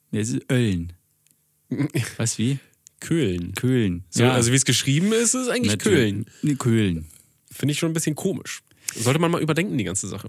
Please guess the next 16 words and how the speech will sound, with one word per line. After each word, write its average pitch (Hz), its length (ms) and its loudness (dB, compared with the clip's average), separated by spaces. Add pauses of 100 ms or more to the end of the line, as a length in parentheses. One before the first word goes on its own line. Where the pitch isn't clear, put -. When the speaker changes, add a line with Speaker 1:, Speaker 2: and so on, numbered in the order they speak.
Speaker 1:
Es - 360 0
ist 160 300 0
doch 117 300 0
auch, 135 400 -2
äh, 123 280 0
seltsam, 110 640 0
dass 131 220 0
man 110 280 0
teilweise 107 460 -2
keine, 151 680 0 (1000)
keinen 120 220 2
Doppelkonsonanten 160 960 0
braucht, 147 480 -4 (180)
damit, 127 520 2
äh, 120 400 0
ein 107 580 -2